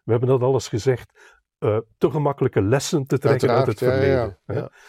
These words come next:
Speaker 1: Dat is een, eh, een hobby voor hobbyisten, <laughs> zou ik zeggen, maar niet voor serieuze historici.
Speaker 2: Dat is voor na de uren,
Speaker 1: <laughs> Ja,
Speaker 2: <laughs> aan
Speaker 1: ja,
Speaker 2: de toog.
Speaker 1: ja, ja, aan de toog, oké. Maar toch hebben we telkens gezien hoe, eh, zowel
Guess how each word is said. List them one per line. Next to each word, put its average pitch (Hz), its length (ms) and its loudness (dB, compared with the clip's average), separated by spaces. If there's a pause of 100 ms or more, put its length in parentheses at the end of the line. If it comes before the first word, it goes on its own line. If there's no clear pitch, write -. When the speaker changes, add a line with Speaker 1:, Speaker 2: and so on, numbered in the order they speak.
(140)
Speaker 1:
Dat 110 180 -2
is 104 140 -2
een, 101 200 -4
eh, 98 160 -4
een - 160 -6
hobby 120 340 -2
voor 110 260 0
hobbyisten, 113 720 -4
<laughs> - 100 -8
zou - 160 -6
ik 151 120 -8
zeggen, 139 320 -2 (400)
maar 131 140 0
niet 139 180 -2
voor 139 160 2
serieuze 120 720 2 (240)
historici. 147 600 -2
Speaker 2:
Dat 123 100 -6
is - 60 -4
voor 143 120 2
na 127 180 0
de 123 80 -2
uren, 123 340 -2
Speaker 1:
<laughs> 202 180 -2
Ja, 151 260 0
Speaker 2:
<laughs> 180 40 -2
aan 156 80 -2
Speaker 1:
ja, 131 40 2
Speaker 2:
de 131 100 0
toog. 131 520 -2
Speaker 1:
ja, 139 260 2
ja, 180 80 -2
aan 127 120 0
de 107 140 -4
toog, 147 340 0
oké. 120 440 -2 (400)
Maar 123 280 0 (180)
toch 170 160 -2
hebben 151 220 0
we 135 120 2
telkens 156 560 -4 (340)
gezien 143 680 -4
hoe, 135 580 -2
eh, 113 320 -4 (280)
zowel 127 460 0